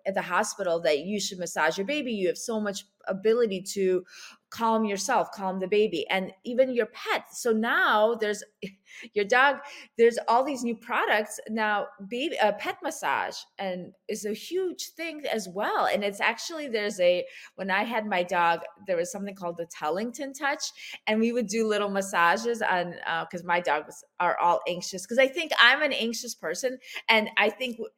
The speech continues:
in general, like, y-, we convey our anxiety to our children. So when, uh, what's wonderful about massage and connecting with your pet or your baby or child, um, is that you are forced to calm yourself first.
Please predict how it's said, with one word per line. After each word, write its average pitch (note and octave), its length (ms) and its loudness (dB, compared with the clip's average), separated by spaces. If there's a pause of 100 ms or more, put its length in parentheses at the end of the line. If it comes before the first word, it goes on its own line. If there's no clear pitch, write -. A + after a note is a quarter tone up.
(240)
in B3 160 0
general, A3+ 500 0
like, G#3 300 -2
y-, G3 260 -14
we A#3+ 180 -8
convey G3+ 600 0
our G3 160 4
anxiety F#3 500 0
to A3 160 -10
our F3+ 100 -8
children. A3 680 -8 (280)
So B3 160 -2
when, A3 380 0
uh, - 320 -8
what's A3+ 240 -4
wonderful C4+ 440 -4
about F3+ 280 0
massage E3 720 -4 (180)
and F#3 440 2
connecting G3+ 600 -6
with G3+ 160 -6
your E3 120 -8
pet E4+ 400 -4
or - 80 -2
your D3+ 240 -4
baby C#4 320 -4
or G#3 100 -4
child, C4 480 -6 (540)
um, F#3+ 240 2 (100)
is G#3 140 -2
that G3+ 280 -4
you C4 200 -6
are D#4+ 200 0
forced A#3 380 -4
to G#3 260 -8
calm A#3+ 380 -2
yourself F#3+ 680 -4
first. G3 540 -4